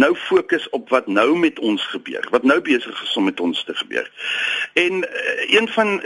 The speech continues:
natuurlik is dit goed. Die prof is reg as hy sê, eh, menseregte, as dit daar is, is dit beter as wat dit nie daar is nie.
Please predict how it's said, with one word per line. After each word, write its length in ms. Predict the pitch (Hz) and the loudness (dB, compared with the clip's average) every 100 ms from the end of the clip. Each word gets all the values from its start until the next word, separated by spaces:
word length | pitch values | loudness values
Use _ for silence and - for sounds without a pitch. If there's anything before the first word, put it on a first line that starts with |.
| 151 | -6
natuurlik 560 | 156 190 - 240 226 214 | 0 0 2 0 0 0
is 100 | - | 0
dit 100 | - - | 0 0
goed. 240 | - - 120 | 0 -2 -8
Die 100 | 262 | 0
prof 180 | - 185 190 | 2 2 2
is 80 | 147 | 2
reg 200 | 190 196 | 2 -2
as 120 | - | 0
hy 120 | 139 - | 0 2
sê, 140 | 107 78 - _ | 0 0 -4 _
eh, 160 | 123 135 | 0 2
menseregte, 840 | 123 175 214 190 165 - 190 226 - - - - - | 2 2 2 2 2 2 0 0 -2 -18 -14 -14 -14
as 240 | - 170 - | 0 0 2
dit 160 | 185 | 2
daar 300 | 139 131 147 | 4 4 4
is, 120 | 196 160 | 0 0
is 140 | 160 | 0
dit 100 | 127 | 2
beter 340 | 110 127 165 | 4 2 2
as 100 | 151 | 0
wat 180 | 143 147 | 2 2
dit 40 | 127 | 4
nie 200 | 139 202 | 2 4
daar 320 | 202 147 113 | 4 4 0
is 200 | 92 - | -4 -6
nie. 220 | - - | -10 -12